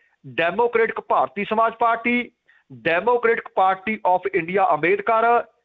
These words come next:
ਜੈ ਜਵਾਨ ਜੈ ਕਿਸਾਨ ਪਾਰਟੀ, ਜਨਰਲ ਸਮਾਜ ਪਾਰਟੀ, ਸਮਾਜ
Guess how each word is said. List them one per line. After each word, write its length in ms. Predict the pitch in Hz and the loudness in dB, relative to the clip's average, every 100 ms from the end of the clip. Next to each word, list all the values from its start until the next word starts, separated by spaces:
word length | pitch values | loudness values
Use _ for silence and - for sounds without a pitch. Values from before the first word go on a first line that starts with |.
| _ 135 | _ -12
ਜੈ 360 | 113 165 220 | -4 0 0
ਜਵਾਨ 360 | 220 220 226 160 | 0 2 0 0
ਜੈ 200 | 151 185 | -2 -2
ਕਿਸਾਨ 300 | - 214 220 | -2 -2 0
ਪਾਰਟੀ, 600 | 226 226 226 233 233 - _ _ 147 | 0 0 0 -4 -4 -8 _ _ -8
ਜਨਰਲ 340 | 135 175 196 | -2 0 0
ਸਮਾਜ 340 | - 160 190 196 | -2 0 0 0
ਪਾਰਟੀ, 640 | 233 233 226 233 233 - _ _ - - | 0 0 -2 -4 -6 -8 _ _ -14 -6
ਸਮਾਜ 460 | 180 185 214 226 | 0 2 4 2